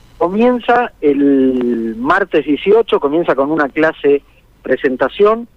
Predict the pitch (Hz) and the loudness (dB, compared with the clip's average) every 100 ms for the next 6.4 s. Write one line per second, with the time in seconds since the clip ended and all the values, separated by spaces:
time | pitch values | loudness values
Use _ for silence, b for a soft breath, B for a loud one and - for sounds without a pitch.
0 | _ - - 131 147 147 127 127 131 120 | _ -10 -4 -2 -2 -4 -4 -6 -4 -6
1 | 165 151 135 123 143 139 131 117 117 120 | -4 -4 -2 -2 0 2 2 2 -2 -4
2 | 117 120 131 139 131 123 135 135 127 - | -2 0 2 2 2 -2 -4 -4 -4 -6
3 | 120 131 139 196 220 - - _ _ - | -6 -2 0 0 0 -4 -20 _ _ -10
4 | 131 - 139 - 131 - - 233 202 147 | -4 -2 -2 -4 -10 -8 -2 0 2 0
5 | 147 139 131 127 - 170 - 135 127 139 | 0 0 -2 -2 -2 -4 -4 -6 -2 0
6 | 139 127 117 | 0 0 -2